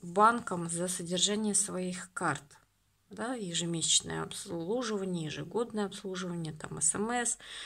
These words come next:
а, за транзакции, комиссии и так далее. Я плачу банку. Я как потребитель плачу и бизнесу тоже. Я хочу какую-то услугу, например, чтобы мне оказали, либо делаю покупки.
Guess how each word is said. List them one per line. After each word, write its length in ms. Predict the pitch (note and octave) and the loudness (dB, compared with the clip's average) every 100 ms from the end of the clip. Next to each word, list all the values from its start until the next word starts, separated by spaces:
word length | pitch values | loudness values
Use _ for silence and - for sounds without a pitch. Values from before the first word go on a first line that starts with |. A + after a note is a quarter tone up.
| - - | -12 -12
а, 260 | - - A1+ | -8 -4 -2
за 100 | D#3 | -4
транзакции, 920 | - F3 F3+ B3 A#3+ - - F#3 F3 | -2 0 4 6 6 4 2 2 0
комиссии 720 | F3 D#3 F#3 A#3 G#3 - E3+ | -2 0 2 2 4 4 4
и 40 | E3 | 0
так 220 | E3+ E3 | -6 -4
далее. 420 | D#3 C#3+ D3 D3 - | -2 -2 -4 -10 -4
Я 200 | F3+ G#3 | 0 2
плачу 340 | G#3 F#3+ - | 2 0 -2
банку. 460 | E3+ E3+ D3+ - - - _ - - - | -2 0 0 -4 -18 -20 _ -12 -10 -8
Я 160 | A3 E4+ | 2 2
как 180 | D4+ G#3+ | 2 0
потребитель 640 | G#3 F#3+ G3 A#3+ A#3+ G#3 | 0 2 0 0 -2 -2
плачу 460 | - F#3+ F#3+ A3 A#3 | 0 0 2 0 0
и 100 | G3 | -2
бизнесу 580 | F#3+ G#3+ G#3+ G#3 - | 0 2 0 0 -2
тоже. 460 | G3 A#3 C4+ B3+ F#3 | -4 2 4 4 2
Я 420 | D#3 D#3+ D#3+ D#3 - | 0 0 -2 -4 -8
хочу 560 | E3 - B3 B3 F3+ - | -8 -6 -4 -4 -6 -12
какую-то 380 | - - D3+ - | -14 -14 -14 -12
услугу, 500 | C#3+ - C4+ B3 A3 | -6 0 0 0 -2
например, 480 | G#3+ F#3+ F3+ F3 F3 | -2 -4 -6 -4 -2
чтобы 240 | - F3 | -2 -4
мне 240 | F3 F3 E3+ | -4 -2 -4
оказали, 540 | E3 D#3+ E3+ E3 D#3 | -4 -4 -2 -2 -2
либо 240 | D#3+ D#3 D3+ | -4 -4 -2
делаю 420 | D3 E3 C#3+ C#3+ | 0 0 -2 -4
покупки. 720 | - D3 A#3 B3+ - G#3+ | -6 -6 -4 -4 -6 -8